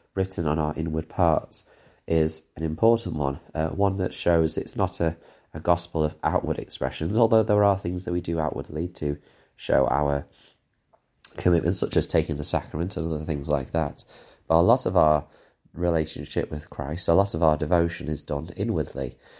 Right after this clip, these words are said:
Um, a lot of our, a lot of our development, um, and learning should,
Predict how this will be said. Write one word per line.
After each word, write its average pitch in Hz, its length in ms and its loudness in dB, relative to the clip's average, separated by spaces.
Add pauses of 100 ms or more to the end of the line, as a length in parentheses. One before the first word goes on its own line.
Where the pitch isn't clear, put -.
(240)
Um, 78 500 0 (2750)
a 98 40 2
lot 104 240 4
of 98 120 2
our, 87 360 4
a 95 60 6
lot 113 220 0
of 90 40 -2
our 87 120 0
development, 92 840 -2
um, 82 460 -2
and 82 300 -4
learning 101 480 2
should, 110 400 0